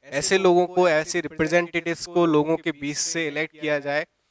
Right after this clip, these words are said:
ठीक है, और उनकी एक कमेटी बनाई जाए, वो directly बात करें government के साथ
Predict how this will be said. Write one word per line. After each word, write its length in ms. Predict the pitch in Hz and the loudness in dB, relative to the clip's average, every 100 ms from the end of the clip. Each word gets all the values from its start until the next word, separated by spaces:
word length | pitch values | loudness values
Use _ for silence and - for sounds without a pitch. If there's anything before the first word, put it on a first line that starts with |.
| _ 165 | _ -6
ठीक 180 | 160 170 | -4 0
है, 80 | 147 | 2
और 240 | 135 156 | 4 2
उनकी 320 | 147 147 170 | 0 -6 -8
एक 100 | 156 | -6
कमेटी 380 | 156 147 156 160 | -4 -6 -6 -6
बनाई 260 | 151 139 143 | -6 -6 -2
जाए, 160 | 160 | -2
वो 120 | 156 | 2
directly 480 | 160 151 151 156 156 | 2 2 0 -4 -6
बात 300 | 147 143 151 | -2 -2 -2
करें 320 | 156 151 156 131 | -4 -4 -4 -6
government 420 | 127 135 147 151 147 | -8 -6 -6 -6 -6
के 100 | 147 | -4
साथ 200 | 147 | -2